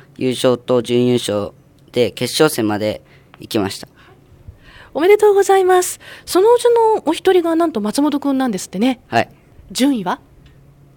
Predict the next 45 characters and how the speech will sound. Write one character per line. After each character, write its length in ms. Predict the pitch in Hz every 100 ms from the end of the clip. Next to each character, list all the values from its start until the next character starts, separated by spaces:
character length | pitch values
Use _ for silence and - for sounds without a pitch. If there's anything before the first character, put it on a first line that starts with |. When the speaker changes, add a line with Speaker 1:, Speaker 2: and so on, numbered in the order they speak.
| -
Speaker 1:
優 100 | 123
勝 220 | 113 120
で 100 | 101
す。 280 | 95 - - 175
Speaker 2:
お 40 |
め 120 | 190
で 100 | 208
と 220 | 208 214 214
う 20 |
ご 100 | 220
ざ 220 | 226 233
い 60 | 240
ま 420 | 233 233 247 285
す。 180 | - - - - - -
さ 200 | 277 269
あ、 60 |
と 120 | 269
い 60 | 277
う 60 | 285
こ 120 | 294
と 120 | 285
で、 220 | 262 240
こ 220 | 240 311
の 100 | 330 415 494
後、 520 | - 370 285 180 - - - -
ま 100 | 285
た 80 | 311
試 200 | - 302
合 100 | 320
は 60 |
続 220 | 311 254 285
く 100 | 311
そ 160 | 320
う 40 | 294
な 160 | 254
ん 40 | 208
で 80 |
す 140 | 196 185
が。 220 | 190 175 - _ _ _ _
Speaker 1:
は 80 | -
い。 160 | - - _ _
県 220 | - 131 120
大 220 | 123 117
会 340 | - 98 - -
で、 260 | 110 -